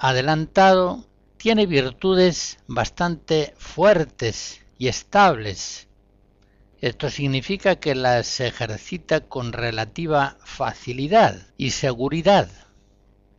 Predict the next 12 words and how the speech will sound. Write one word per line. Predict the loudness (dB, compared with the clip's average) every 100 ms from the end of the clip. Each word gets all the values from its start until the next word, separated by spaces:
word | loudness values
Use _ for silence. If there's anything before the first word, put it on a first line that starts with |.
| _ _ _ _ -4
Ya | 4 4 4 2
en | -2 -2
su | -6 -6 -4 -2 -4
adelantada | -4 -2 -2 -4 -6 0 2 2
situación | -2 -6 -4 -6 -6 -8
espiritual, | -8 -8 -4 -4 2 4 4 2 -12 _ _
comienzan | -2 0 2 2 0 -2 0 0 -2 -8
a | -2 0 0
desplegarse | 0 -4 -4 -10 -8 -2 0 0 -6 -2 0 2 -2 -6 _ -10
en | -8 -6
su | -10 -10 -2
barca | 0 0 -6 -4 -2 -2